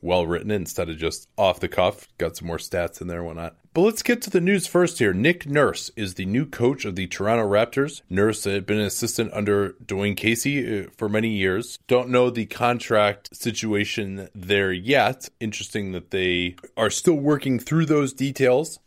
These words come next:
Is it gonna be your standard four-year deal, fourth-year team option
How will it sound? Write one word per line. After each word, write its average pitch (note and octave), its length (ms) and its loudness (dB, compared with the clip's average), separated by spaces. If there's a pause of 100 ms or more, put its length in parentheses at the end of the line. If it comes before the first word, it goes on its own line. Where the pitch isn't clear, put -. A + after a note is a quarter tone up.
Is G#2+ 160 0
it G#2+ 140 -2
gonna G#2+ 220 2
be A2 240 2
your G2+ 160 2
standard G#2 640 2
four-year G#2+ 580 0
deal, G2+ 520 2 (200)
fourth-year G#2 480 0
team G#2 300 -4
option G#2+ 500 -2